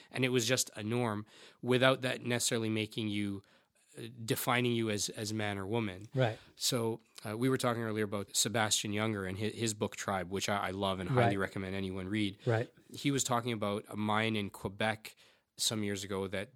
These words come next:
Speaker 1: I guess the mine shaft had collapsed in on itself after some mishap. And so all of these miners were stuck several kilometers underground,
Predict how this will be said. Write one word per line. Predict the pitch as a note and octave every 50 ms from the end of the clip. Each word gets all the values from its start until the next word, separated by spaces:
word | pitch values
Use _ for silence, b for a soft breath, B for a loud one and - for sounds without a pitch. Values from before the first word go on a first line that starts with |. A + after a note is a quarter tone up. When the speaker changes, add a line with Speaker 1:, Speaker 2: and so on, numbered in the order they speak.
| - G#2+
Speaker 1:
I | G#2+
guess | G#2+ G2+ -
the | - G#2
mine | G#2 G2+ G2 G2+
shaft | - - - F#2+ F#2+ - -
had | - G2 F2 -
collapsed | - - - G#2+ G2+ G2+ G2 - - -
in | G#2+ G2+
on | G2 F#2+ F#2+ F#2
itself | F2 - - - - - G#2+ G2 F#2 F2+ - -
after | G2 F2+ - - G#2+
some | - - A2 G2+ G2
mishap. | G2 G2 - - - G2+ F#2 F2+ - _ B B B B B B B B -
And | - A#2+ G#2+
so | - A#2
all | A#2 A#2+
of | A#2 A2+
these | A#2+ G#2 G#2
miners | A2+ A2+ A2+ A#2+ A#2 A2 G2 G2+
were | G2 F2
stuck | - - - G#2 G2 -
several | - - - B2 G#2+ A2 G#2
kilometers | - - - G#2+ G#2 G#2 G#2 G2+ G2+ F#2 G2+
underground, | G2 F#2+ F#2+ F2 G2 A2 G#2+ G#2 G2+ G2 G2